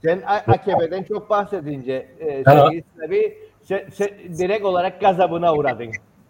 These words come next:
Speaker 2: Hoppalara götürdüler beni, hoppalar anında.
Speaker 1: Tabii, e, yani Türkiye'deki,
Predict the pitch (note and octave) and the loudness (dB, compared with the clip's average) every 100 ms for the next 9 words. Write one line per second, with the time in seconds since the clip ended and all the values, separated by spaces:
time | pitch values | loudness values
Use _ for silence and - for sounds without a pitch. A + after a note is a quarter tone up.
0 | _ - E3 F#3 - F3 D#3 C#3 C3+ C3+ | _ 6 8 8 10 10 12 10 12 10
1 | B2+ C3+ A#2 B2 B2 A#2+ A#2+ A#2+ B2+ B2+ | 10 8 8 8 8 8 10 10 10 8
2 | D#3 D#3 A#2+ A2+ A2+ A2 G#2+ A2 G#2 G#2+ | 8 6 6 6 6 4 0 -2 -4 -4
3 | G#2+ _ _ _ _ _ _ _ _ _ | -6 _ _ _ _ _ _ _ _ _
4 | _ _ _ _ D3+ E3+ C4+ D4+ _ _ | _ _ _ _ -4 -4 -4 -12 _ _
5 | - F3+ F3 F3 E3+ E3 D#3+ D#3 D3+ D3+ | -6 -2 0 2 2 2 4 4 0 -4
6 | D#3+ D#3 F#3 A3 G3 _ F#3+ G3+ - B3+ | 0 0 0 -6 -12 _ -10 -10 -14 -12
7 | A3+ A3 _ - E3+ C#3 - | -10 -10 _ -8 -6 -6 -12